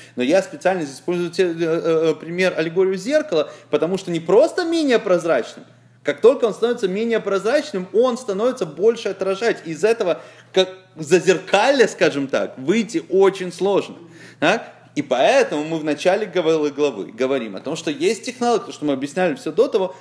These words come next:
технология, которая называется «Тринадцать качеств милосердия», которую Всевышний нам открыл, когда послал прощение за грех золотого тельца. Он говорит, что вот есть вариант, есть вариант всё начать заново,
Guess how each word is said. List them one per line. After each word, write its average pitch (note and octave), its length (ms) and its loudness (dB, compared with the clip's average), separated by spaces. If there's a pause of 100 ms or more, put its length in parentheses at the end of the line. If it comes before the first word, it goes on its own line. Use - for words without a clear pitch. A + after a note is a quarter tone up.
(120)
технология, F3 680 2
которая C#3+ 340 -4
называется D#3+ 480 -2
«Тринадцать E3 640 -4
качеств E3 400 0
милосердия», C3 520 -4
которую D#3+ 400 -2
Всевышний D3+ 480 -10
нам C3 60 -4
открыл, E3 280 -2
когда B2+ 240 -8
послал D#3 400 -2 (220)
прощение D3 480 0
за B2+ 140 -4
грех E3+ 260 2
золотого D3 380 0
тельца. B2 320 -8
Он D#3 80 -6
говорит, C4 200 -2
что C#4 220 -2
вот D4+ 200 -2 (180)
есть D4 360 -2
вариант, F#3 360 -2 (300)
есть A#3+ 340 0
вариант B3 260 -2
всё C4 160 0
начать A#3 340 -2
заново, E3+ 420 -2